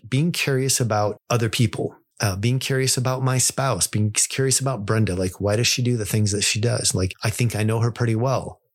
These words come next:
but she still surprises me after thirty-five years. There's times when I'm like, "What? Why do you think that way?" It's been very,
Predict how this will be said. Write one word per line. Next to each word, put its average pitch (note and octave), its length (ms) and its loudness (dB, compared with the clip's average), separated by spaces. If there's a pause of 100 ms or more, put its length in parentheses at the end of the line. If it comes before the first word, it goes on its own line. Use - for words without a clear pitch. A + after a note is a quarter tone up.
(180)
but G2 160 -2
she - 160 2
still - 180 -2
surprises F#2 540 0
me G2+ 100 4
after G2+ 180 -2
thirty-five B2+ 480 -2
years. B2+ 220 2
There's F2+ 140 -2
times A2+ 320 0
when A2 100 2
I'm A2 180 4 (120)
like, G2+ 320 -4
"What? F#3 240 0 (220)
Why A2+ 260 0
do D3+ 80 0
you F3 100 2
think F3 240 0
that F#3 220 -2
way?" - 280 -2 (140)
It's E3+ 220 2
been A#3+ 240 0
very, D3+ 400 2